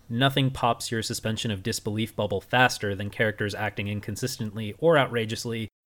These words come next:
solely to drum up a half-hearted chuckle after an emotionally potent moment. And Deadpool works very hard to avoid that. Considering how many genres this movie juggles, it's, it's almost a feat that they committed so strongly to delivering each scene in a manner that flows with the others,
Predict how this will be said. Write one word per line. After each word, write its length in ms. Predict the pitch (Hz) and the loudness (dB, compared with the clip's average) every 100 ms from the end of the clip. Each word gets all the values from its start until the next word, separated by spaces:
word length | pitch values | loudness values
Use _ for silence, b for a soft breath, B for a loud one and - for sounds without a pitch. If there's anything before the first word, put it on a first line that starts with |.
| - | -10
solely 640 | - - 156 147 139 135 | -4 0 4 4 4 2
to 100 | 131 | 2
drum 240 | 120 117 113 | 2 4 2
up 120 | 107 | -2
a 60 | |
half-hearted 500 | 104 110 - 107 101 | 0 -2 0 -2 -4
chuckle 520 | - 123 - 107 104 - - | -2 -2 0 -2 -2 -2 0
after 240 | 110 113 | 2 4
an 80 | 107 | 2
emotionally 460 | 104 104 - 101 | 2 0 0 -2
potent 380 | 98 110 92 95 | -2 -2 -2 -6
moment. 360 | 101 113 90 90 - - | -4 -2 -4 -8 -18 -10
And 120 | 120 117 | -2 4
Deadpool 460 | 135 135 123 113 | 4 8 6 6
works 240 | 113 110 - | 2 0 4
very 200 | 123 113 | 4 6
hard 180 | 113 101 | 2 0
to 100 | 101 | -4
avoid 280 | 101 101 | -4 -6
that. 240 | 92 90 90 _ _ _ - | -6 -10 -12 _ _ _ -4
Considering 380 | 127 127 135 120 | 2 6 6 6
how 80 | 127 | 4
many 160 | 120 | 4
genres 400 | 104 107 117 120 | 2 2 2 0
this 160 | 127 135 | 0 2
movie 180 | 135 127 | 2 6
juggles, 400 | 123 127 123 113 | 4 6 4 2
it's, 240 | 101 - - | -4 -6 0
it's 140 | 113 | 6
almost 200 | 143 131 | 8 6
a 80 | 107 | 2
feat 460 | - 160 135 - - | -2 0 0 -2 -2
that 140 | 110 | 0
they 280 | 117 107 107 - | 2 2 0 0
committed 340 | 123 117 110 | 2 2 2
so 140 | - 110 | 2 0
strongly 420 | - 113 110 107 | 2 2 2 0
to 120 | 113 - | -2 -6
delivering 460 | 113 113 123 117 107 | -2 0 4 2 2
each 220 | 110 - | -4 -4
scene 200 | 123 110 | -2 0
in 80 | 107 | 0
a 60 | 104 | 0
manner 320 | 120 123 107 | 2 2 2
that 180 | 98 - | -2 2
flows 280 | 135 127 107 | 6 6 4
with 80 | 110 | 0
the 80 | 117 | 2
others, 400 | 113 107 101 | 2 2 -2